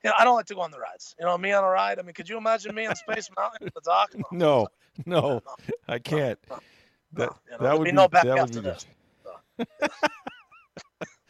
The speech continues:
Speaker 2: No, that would be tough. He's Chris Torello. You can,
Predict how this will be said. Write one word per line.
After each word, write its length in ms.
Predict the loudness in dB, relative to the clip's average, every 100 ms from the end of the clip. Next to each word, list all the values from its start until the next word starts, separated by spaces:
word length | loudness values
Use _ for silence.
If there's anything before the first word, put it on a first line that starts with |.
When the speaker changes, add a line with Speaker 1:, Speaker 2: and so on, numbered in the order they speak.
| -20 -20 _ _ _ _ -6
Speaker 2:
No, 280 | -2 0
that 160 | 0 -2
would 120 | -2
be 100 | -6
tough. 320 | -4 -2 -2 -8 -20 -8
He's 260 | -4 -4 -2
Chris 300 | 4 4 4
Torello. 400 | 2 4 6 6
You 180 | 4 2
can, 180 | 0